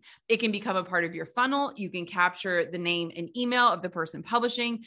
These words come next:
You can set your own prices. You can do free book with offer. Like, there are so many ways that you can distribute your book in the self-publishing world that you can't in the traditional world. But at the same point too, being in the traditional world, I got access to be in Target,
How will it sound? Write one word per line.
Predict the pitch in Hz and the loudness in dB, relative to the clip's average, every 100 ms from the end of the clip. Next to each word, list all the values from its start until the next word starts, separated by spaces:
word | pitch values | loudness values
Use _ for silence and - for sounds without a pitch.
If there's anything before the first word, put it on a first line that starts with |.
| - | -10
You | 185 | -6
can | 180 180 | -4 -2
set | 190 165 | 0 0
your | 170 | 0
own | 165 160 | -2 -4
prices. | - 240 247 262 240 214 | 0 2 2 0 0 -2
You | 202 | -4
can | 185 | -6
do | 170 165 160 - _ | -6 -6 -8 -14 _
free | - 220 214 | 0 2 4
book | 202 202 | 4 4
with | 175 160 214 | 0 0 4
offer. | 240 247 240 | 4 4 2
Like, | 208 | 2
there | 220 220 | 2 0
are | |
so | 220 - 262 | 0 0 2
many | 269 233 | 2 0
ways | 190 185 202 | 0 0 -2
that | 185 | -4
you | 175 190 | -4 -6
can | 202 190 | -4 -4
distribute | 175 - 180 190 | -4 -4 -4 -4
your | - 175 | -6 -4
book | 170 175 - | 0 0 -2
in | 190 | -8
the | 175 | -4
self-publishing | 185 170 175 165 175 - 190 | 0 0 0 -2 -2 -6 -2
world | 190 196 | 0 0
that | 180 165 | 0 -6
you | 170 - | -14 -10
can't | 190 180 175 180 | -4 -4 -4 -6
in | 175 | -6
the | 170 | -6
traditional | 175 165 170 - 226 | -6 -6 -6 -6 -6
world. | 233 254 269 269 - - - 202 | -2 -2 -2 -6 -16 -20 -6 2
But | 220 | 4
at | 208 | 4
the | 208 | 2
same | 208 233 220 | -2 -4 -4
point | 214 196 - | -4 -6 -8
too, | - 262 190 175 175 - _ _ - 185 | -8 -4 -2 -4 -8 -20 _ _ -6 0
being | 262 277 | 2 2
in | 262 | 2
the | 220 | 0
traditional | 214 196 208 - 196 | -2 -2 -2 -2 -2
world, | 170 170 170 170 - | 0 0 0 0 2
I | 202 | 2
got | 196 190 - | 6 4 4
access | 175 180 - 185 190 - | 0 -2 -4 -8 -6 -6
to | 190 170 165 - | -4 -4 -6 -10
be | 175 170 | -6 -2
in | 185 214 | -2 -2
Target, | 254 294 233 170 | 4 4 4 -6